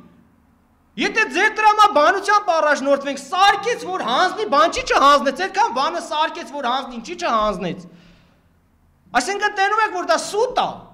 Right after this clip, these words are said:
ստեր են դրանք, բոլորը ստեր են, մի թույլ տվեք այդ ստերով ձեզ մո-, մոլորեցնեն, եթե դրանից հետո մեղրին հանձնած լիներ, ես էլի կասեի, «Ճիշտ են ասում մարդիկ», ասում ա, «Ուզում էր հանձներ, պատրաստվում էր հանձներ, ուր ա»։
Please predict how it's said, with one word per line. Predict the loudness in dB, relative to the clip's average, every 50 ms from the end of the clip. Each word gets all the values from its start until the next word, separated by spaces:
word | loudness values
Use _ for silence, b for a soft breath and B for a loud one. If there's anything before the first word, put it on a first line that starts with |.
| _ _ _ _ _ _ _ _ -20
ստեր | -8 -4 -2 -2 -2 0 2 2 4 4 4
են | 2 2 2
դրանք, | 2 4 4 4 2 2 0 0
բոլորը | 0 2 4 4 4 2 2 0
ստեր | 0 0 0 0 -2 -4 -4 -4 -4 -4
են, | -6 -8 -10 -16 -20 -20 -20 _ _ _ _ _ _ _ _ _ _ -10
մի | -8 -6 -4 -4 -4 -4
թույլ | -2 0 0 0 0
տվեք | 2 2 2 4 2 2 0 -2
այդ | -2 -2 -2
ստերով | -2 -2 -2 -4 -4 -4 -4 -4
ձեզ | -4 -4 -4 -4 -2
մո-, | 0 0 2 2 2
մոլորեցնեն, | 2 2 4 4 2 2 0 -2 -4 -6 -8 -8 B B B B B
եթե | -2 0 2 2 2 0 0 -2 0 0
դրանից | 2 2 4 4 2 0 -2 -2 -2
հետո | -2 -2 -2 -4 -2
մեղրին | 0 2 4 4 4 2 0 -2 -2 0
հանձնած | 0 2 2 0 0 2 2 2 2 0 -4
լիներ, | -6 -6 -6 -4 -6 -6 -8 -12 -16 -20 B B B B B B B 0
ես | 0 0 0 -2 -4
էլի | -4 -4 -2 2
կասեի, | 4 4 4 2 0 -4 -8 -8 -4 -2
«Ճիշտ | -2 -2 -2 -2 -6 -8
են | -6 -6
ասում | -8 -10 -10 -14 -16 -20 -20 -18
մարդիկ», | -18 -20 -20 -20 -20 -20 -20 _ _ _ b b b
ասում | b -8 -6 -6 -6
ա, | -4 -2 -2
«Ուզում | -2 -4 -6 -8 -6 -6
էր | -6 -6 -6 -8 -12
հանձներ, | -14 -14 -14 -14 -14 -16 -8 -2
պատրաստվում | 2 4 4 4 4 2 0 0 0 -2 -8 -6 -4 -4
էր | -4 -2 -4
հանձներ, | -4 -4 -6 -8 -10 -12 -12 -14 -14 -18 -16 -6
ուր | -2 2 4 4 4 6 6
ա»։ | 6 6